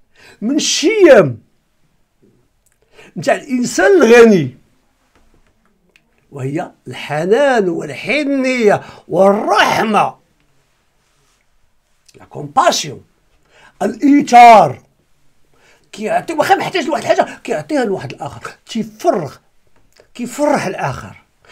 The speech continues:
هو سعيد وكيبغي يشوف الناس كاع سعداء. ضحك، بغى كاع الناس يضحكوا. شتيه؟ هادي من شي متاع كيقول لك المحسن. لماذا هو محسن؟ لأنه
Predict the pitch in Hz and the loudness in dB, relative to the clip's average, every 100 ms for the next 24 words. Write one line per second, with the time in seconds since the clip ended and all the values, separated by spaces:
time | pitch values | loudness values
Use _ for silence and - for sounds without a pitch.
0 | - 135 165 233 - 262 277 349 - 196 | -20 -10 -4 -2 -2 -2 0 0 -2 -10
1 | 196 - 156 180 277 214 440 571 381 226 | -10 -12 -12 -12 -10 -10 -2 -2 -2 -6
2 | 320 - 180 185 143 - - 202 - 180 | -4 -2 0 0 -4 -8 -14 -18 -6 -2
3 | 294 175 202 240 - 381 370 285 208 180 | -2 -4 -8 -10 -6 -4 -2 -2 -2 -6
4 | - - 127 - _ _ _ _ _ _ | -8 -12 -16 -16 _ _ _ _ _ _
5 | _ - - 370 - _ _ _ _ _ | _ -10 -6 -6 -10 _ _ _ _ _
6 | _ _ _ - 131 269 - 151 - 180 | _ _ _ -12 -10 -10 -10 -14 -10 -8
7 | 196 - 127 - _ _ _ 170 131 160 | -6 -8 -10 -14 _ _ _ -10 -8 -8
8 | 175 175 - 208 190 117 - _ _ _ | -8 -8 -8 -2 -2 -2 -10 _ _ _
9 | _ _ _ 196 285 403 339 320 320 - | _ _ _ -8 -4 -2 0 0 0 -2
10 | 233 311 277 320 | -4 -2 0 0